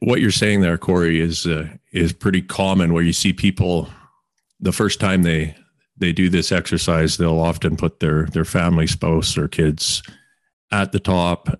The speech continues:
They'll completely negate a, a lot of important kind of self-maintenance items like mental health,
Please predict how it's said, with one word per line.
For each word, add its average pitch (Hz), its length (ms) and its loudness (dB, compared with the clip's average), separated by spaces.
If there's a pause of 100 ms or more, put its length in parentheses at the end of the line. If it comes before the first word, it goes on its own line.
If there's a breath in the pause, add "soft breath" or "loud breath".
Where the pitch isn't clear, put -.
(380)
They'll 85 560 2
completely 95 500 0
negate 85 760 -2 (300)
a, 87 180 -8 (120)
a 95 40 0
lot 85 260 2
of 76 340 -4 (160)
important 85 800 -2 (720)
kind 85 200 0
of 76 400 -4
self-maintenance 87 840 0
items 82 400 0
like 82 260 -2
mental 85 360 -2
health, 80 320 -4